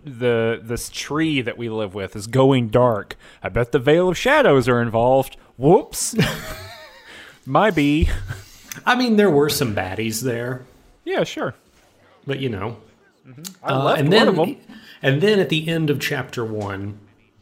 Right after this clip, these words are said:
Speaker 2: <laughs> he, uh, he's, he's like, "Oh, wow, I just remembered something. Um, it's total, there, you know, this might have to do with this missing stone of immense power. And it's called the Heart of the Mountain, right?"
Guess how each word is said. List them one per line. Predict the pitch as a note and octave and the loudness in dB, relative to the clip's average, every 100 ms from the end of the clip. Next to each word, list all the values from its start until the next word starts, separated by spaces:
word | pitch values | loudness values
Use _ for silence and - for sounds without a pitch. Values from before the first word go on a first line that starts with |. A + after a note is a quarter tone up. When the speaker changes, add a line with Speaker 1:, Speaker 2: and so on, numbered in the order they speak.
| _ _ _ _ _ - - | _ _ _ _ _ -20 -14
Speaker 2:
<laughs> | - - - - - - - | -10 -10 -10 -16 -18 -20 -12
he, | - C3 A#2+ | -6 -4 -2
uh, | G#2+ G#2+ G#2 - - - - - | -4 -6 -10 -16 -20 -20 -20 -12
he's, | - C3 A#2 | -4 -4 -4
he's | C3 C3 | -6 -6
like, | - | -8
"Oh, | E3 F3+ D3 | -6 -4 -4
wow, | A#2+ F3+ F#3 D3 G2+ | -4 -4 -4 -2 -2
I | A#2+ | -4
just | D3+ F#3+ D#3+ | -4 -6 -4
remembered | C#3 F3+ B2+ - | -2 -2 -2 -4
something. | - F2 D#2 D#2 C#2+ _ _ _ _ _ - _ _ _ | -6 -10 -12 -18 -20 _ _ _ _ _ -20 _ _ _
Um, | C3+ C3 C3 C3+ C3+ C3 - _ - | -6 -2 -2 -2 -4 -6 -14 _ -10
it's | D3+ - | -8 -6
total, | - E3 F3 D#3+ | -6 -6 -4 -4
there, | D3 E3+ | -6 -6
you | D#3 D3+ | -6 -2
know, | D3 D3 | 0 0
this | C#3 - D#3+ E3+ | -4 -6 -6 -4
might | D#3+ C#3+ | -4 -4
have | E3 | -6
to | D3 | -4
do | B2+ D3+ | -2 -2
with | C3 | -2
this | A#2+ - | -4 -4
missing | B2 B2+ C#3 E3 C#3 G#2+ | -2 -2 -2 -2 -4 -2
stone | - - C3 C#3+ C3+ G#2+ | -4 -4 -2 0 2 0
of | F#2+ | -4
immense | F#2 A2+ B2+ - | -6 -4 -4 -8
power. | - A2 A#2+ E2+ - - - _ _ _ | -6 -4 -4 -6 -12 -20 -20 _ _ _
And | A#2 | -10
it's | G#2+ | -6
called | C#3 B2+ | -6 -8
the | - | -4
Heart | C3 B2 | 0 0
of | B2 G2+ | -2 -6
the | |
Mountain, | G#2 G#2 A#2+ C#3+ C#3 C3+ | -6 -6 -8 -8 -8 -8
right?" | C3+ C#3+ D3 D3 | -8 -8 -8 -10